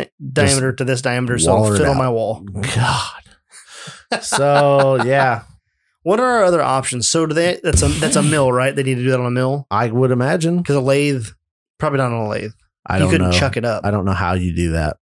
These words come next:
Speaker 1: I don't know how you would chuck up a
Speaker 2: I,
Speaker 1: spindle in
Speaker 2: I
Speaker 1: a
Speaker 2: called
Speaker 1: lathe.
Speaker 2: the machine shop and they told me they don't do that. So
Speaker 1: <sighs>
Speaker 2: I don't know what to tell
Speaker 1: Who
Speaker 2: you.
Speaker 1: else? Did you call Precision?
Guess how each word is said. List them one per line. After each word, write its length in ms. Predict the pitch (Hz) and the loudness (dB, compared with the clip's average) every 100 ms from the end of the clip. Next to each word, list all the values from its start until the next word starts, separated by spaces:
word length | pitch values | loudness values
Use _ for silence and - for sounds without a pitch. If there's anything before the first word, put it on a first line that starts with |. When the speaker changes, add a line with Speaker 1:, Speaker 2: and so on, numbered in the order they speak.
| _ - | _ -8
Speaker 1:
I 40 | |
don't 40 | 127 | -4
know 60 | |
how 60 | 127 | -2
you 100 | 123 | -2
would 120 | 107 | -2
chuck 340 | - - 123 123 | -4 -2 -2 -2
up 120 | 113 | -6
a 80 | 101 _ - | -8 _ -2
Speaker 2:
I, 40 | 107 | -2
Speaker 1:
spindle 380 | 101 131 123 117 | -2 -4 -2 -2
in 60 | |
Speaker 2:
I 20 | 107 | 0
Speaker 1:
a 20 | |
Speaker 2:
called 140 | 110 | 2
Speaker 1:
lathe. 120 | 113 101 | 2 2
Speaker 2:
the 40 | |
machine 360 | 98 - 104 101 | 0 0 0 0
shop 360 | 101 90 92 - | 0 0 -4 -4
and 120 | 92 | -2
they 120 | 95 | -2
told 220 | - 101 | 0 -2
me 80 | 95 | 0
they 80 | 95 | 0
don't 300 | 92 - 92 | 0 -4 -4
do 160 | 101 90 | -2 0
that. 280 | 87 85 - | 0 -2 -2
So 200 | - 92 | -2 0
Speaker 1:
<sighs> 720 | 92 98 - - - _ _ | 2 0 -4 -12 -18 _ _
Speaker 2:
I 60 | 107 | -4
don't 100 | 104 | -2
know 120 | 101 | 0
what 200 | 95 87 | 0 0
to 80 | 98 | -2
tell 200 | - 85 | -2 2
Speaker 1:
Who 140 | 175 | 2
Speaker 2:
you. 60 | 175 | 2
Speaker 1:
else? 380 | 156 147 - - | 2 -2 -4 -4
Did 200 | 143 147 | -2 -2
you 120 | 143 139 | -2 -4
call 200 | 147 147 | -4 -2
Precision? 540 | 123 - 131 147 147 | -2 -2 -2 -4 -8